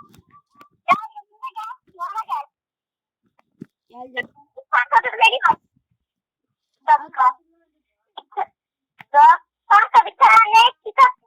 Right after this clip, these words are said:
Speaker 1: ya. Bir tane kitap attım kanka.
Speaker 2: At, tamam.
Speaker 1: Bir tane de enerji içeceği attım.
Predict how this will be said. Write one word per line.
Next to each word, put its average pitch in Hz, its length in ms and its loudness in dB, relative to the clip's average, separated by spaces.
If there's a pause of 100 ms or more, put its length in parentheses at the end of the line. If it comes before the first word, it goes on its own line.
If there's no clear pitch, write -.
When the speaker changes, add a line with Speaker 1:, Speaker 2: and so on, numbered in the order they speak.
Speaker 1:
ya. 403 100 6 (480)
Bir - 140 -20
tane 427 240 2
kitap 508 260 0
attım 508 360 0
kanka. 381 440 4 (500)
Speaker 2:
At, 247 60 -20 (200)
tamam. 262 320 -18 (1300)
Speaker 1:
Bir 440 80 -20
tane 523 420 0
de 539 80 -2 (640)
enerji 370 420 2
içeceği 339 460 0
attım. - 380 -16